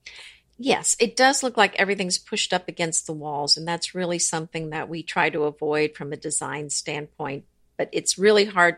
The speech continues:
for me to make a recommendation on that, not being in the room. And she took pictures from different angles, but again, it's really hard to tell overall what the space feels like. And the pictures don't tell the full story, story as far as flow goes.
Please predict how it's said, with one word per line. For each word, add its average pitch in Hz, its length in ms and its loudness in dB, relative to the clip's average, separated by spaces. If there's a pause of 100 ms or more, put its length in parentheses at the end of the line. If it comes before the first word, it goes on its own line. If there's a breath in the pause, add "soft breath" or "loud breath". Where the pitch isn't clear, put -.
for 151 400 -4 (100)
me 175 220 -4
to 202 80 0
make 156 200 -2
a 151 60 -2
recommendation 151 920 -2
on 143 240 -10
that, 143 320 -2
not 143 280 -4
being 147 280 -6
in 156 240 -8
the 143 80 -4
room. 147 420 -4
And 151 220 -4 (260 loud breath)
she 202 140 -4
took 220 260 0
pictures 202 320 -2
from 175 200 -4
different 175 360 -2
angles, 190 380 -2
but 175 160 -2
again, 175 260 2
it's - 320 -4
really 196 320 -2
hard 175 300 0
to 156 40 -12
tell 151 440 -4
overall 156 520 0
what - 180 -10
the 160 60 -6
space - 380 0
feels 143 340 -4
like. - 240 -2 (460 loud breath)
And 240 380 4
the 226 60 2
pictures 285 440 -2
don't - 260 0
tell 175 200 0
the 170 80 -8
full 151 180 -14
story, 151 540 -2
story 165 400 2
as - 120 0
far 147 200 -2
as 139 100 -2
flow 143 400 2
goes. - 380 -2